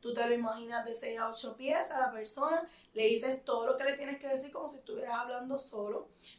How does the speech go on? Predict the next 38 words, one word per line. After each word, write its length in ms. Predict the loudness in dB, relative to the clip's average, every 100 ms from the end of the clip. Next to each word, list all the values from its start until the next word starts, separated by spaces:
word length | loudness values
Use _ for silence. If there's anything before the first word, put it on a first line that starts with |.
| -4
con 100 | -4
esa 220 | 0 -2
persona, 560 | -2 -6 -8 -6 -6 -10 _ _ _
aunque 300 | 0 0 -2
no 100 | -6
esté 200 | -2 -2
ahí 160 | 0
la 140 | -2 0
persona, 540 | -2 -4 -10 -10 -12 -12 -20 _ -2
y 480 | 2 2 2 0 0
lo, 280 | 0 0 -4
lo, 200 | -6 -4 -4 -12
lo 180 | -8 -4
dejas 360 | -2 0 0
ir 180 | 0 2
en 200 | 2 4
luz. 340 | 0 -2 -6 -12
Te 80 | -8
imaginas 460 | -6 -6 -8 -10
que 80 | -4
una 180 | 0 4
luz 140 | 4
blanca 360 | 4 0 0 -4
se 180 | -4 -4
lleva 220 | 0 0
a 40 |
esa 180 | 0 -4
persona, 340 | -6 -8 -10 -8
y 40 |
cuando 240 | -2 -2 -2
ya 180 | -6
tú 80 | -4
no 120 | -2
veas 240 | 0 0 -2
más 120 | -4
a 80 | -6
esa 180 | -8 -10
persona, 480 | -8 -6 -4 -4